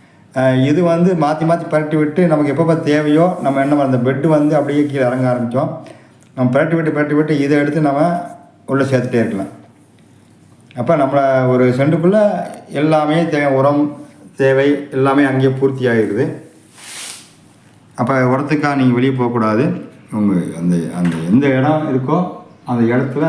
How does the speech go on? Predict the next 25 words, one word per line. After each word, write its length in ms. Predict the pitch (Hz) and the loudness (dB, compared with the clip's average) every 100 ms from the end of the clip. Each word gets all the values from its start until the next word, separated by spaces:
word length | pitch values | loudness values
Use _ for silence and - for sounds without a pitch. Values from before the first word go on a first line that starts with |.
| 147 | 0
நமக்கு 300 | 131 127 120 | 0 0 0
எது 120 | 120 143 | 0 0
கிடைக்குதோ, 480 | 127 131 131 131 156 | 0 0 0 0 0
அதை 240 | 123 123 | -2 -2
தான் 180 | 131 131 | 0 0
பயன்படுத்தணும். 540 | 117 107 98 92 - - - - - - - - - | 0 -2 -6 -10 -16 -18 -20 -20 -20 -20 -20 -20 -12
அதனால 260 | 107 127 | -2 0
இந்த 140 | 139 131 | 2 2
ஆசிரமத்துல 600 | 131 131 143 135 139 139 | 0 -2 -2 -2 -2 0
நம்ம, 300 | 131 131 127 123 - - - | 2 2 0 -4 -12 -20 -6
எங்களுக்கு 280 | 120 120 127 120 120 117 117 | -2 2 2 2 2 0 0
நாட்டு 200 | 127 131 | 0 2
மாட்டுக்குனால 520 | 120 120 113 117 123 131 | 0 0 -2 -2 0 0
அந்த 100 | 117 | -2
சாணி 300 | 117 117 117 | -2 0 0
கிடைச்சிருக்கு, 460 | 113 104 101 98 127 147 - - | 0 -2 -4 -2 -2 -2 -6 -8
சருகு 200 | 123 120 | -2 0
எடுத்திருக்கோம், 400 | 117 101 101 104 | 0 0 -2 0
அவ்வளவுதான். 320 | 98 95 95 - - | 0 -2 -4 -8 -12
அப்ப 140 | 117 101 101 | -10 -8 -2
கிடைக்கிற 580 | 123 127 131 147 160 | 0 0 -2 -2 -2
உங்க 440 | 123 123 127 127 - | -2 2 2 2 -2
ஏரியா 300 | 127 123 127 | -2 0 0
பக்கத்துல 640 | 147 131 123 123 127 139 156 - - - - - - - - - - - - | 0 -6 -8 -8 -4 -2 -2 -6 -18 -20 -20 -20 -20 -20 -20 -20 -20 -18 0
நீங்கள் 680 | 131 147 156 170 185 - | 2 4 2 2 0 -4